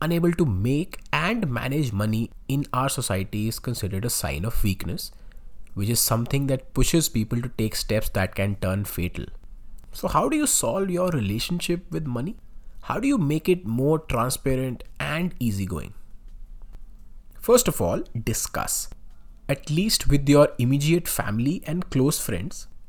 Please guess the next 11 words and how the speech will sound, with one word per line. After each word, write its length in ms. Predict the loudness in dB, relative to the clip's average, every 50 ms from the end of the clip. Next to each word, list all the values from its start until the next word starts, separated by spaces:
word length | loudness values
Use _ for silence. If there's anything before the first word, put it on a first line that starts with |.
| -8 -4 -2
discuss 640 | 0 0 0 0 0 0 0 2 2 0 -2 -4
how 200 | -4 -4 -2 0
much 240 | 0 0 -2 0 0
you 80 | 0
make, 360 | 0 2 0 0 0 -2 -2 -6 -10 -12 -12 -12 -12 -14
how 180 | -2 2 2 4
much 220 | 4 2 2 0
you 80 | 0 0
want 340 | 0 0 0 0 0 2
to 80 | 2 2
make 240 | 2 0 -2 -4